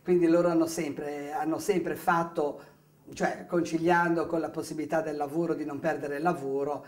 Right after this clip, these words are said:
ma senz'altro l'antifascismo l'hanno sempre fatto, perché nessuno dei miei nonni era iscritto al partito fascista, non hanno mai ten-, tenuto una tessera loro di quello.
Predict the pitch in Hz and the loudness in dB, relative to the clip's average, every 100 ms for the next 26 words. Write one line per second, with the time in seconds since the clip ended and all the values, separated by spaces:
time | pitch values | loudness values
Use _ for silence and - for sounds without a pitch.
0 | - - 147 147 135 151 147 147 131 127 | -14 -10 -6 -4 -2 0 0 -2 -10 -12
1 | - 123 156 139 147 135 127 131 139 127 | -14 -12 -10 -10 -10 -12 -12 -14 -14 -14
2 | 135 160 160 - - - 175 175 165 165 | -14 -12 -12 -12 -16 -10 -4 0 2 2
3 | 170 160 156 151 147 160 156 147 135 - | 2 0 0 -4 -4 -2 -2 -4 -8 -12
4 | 147 135 123 - - 175 208 208 170 190 | -14 -14 -14 -16 -16 -16 -14 -14 -18 -18
5 | 170 - - _ _ _ _ _ - 131 | -20 -20 -20 _ _ _ _ _ -14 -12
6 | 131 127 135 131 131 151 139 139 135 131 | -10 -8 -6 -6 -6 -8 -8 -8 -12 -12
7 | 156 147 143 139 131 127 143 127 - 139 | -8 -8 -8 -12 -14 -14 -16 -16 -18 -16
8 | 139 160 - - - 156 156 - | -18 -18 -20 -20 -20 -20 -20 -20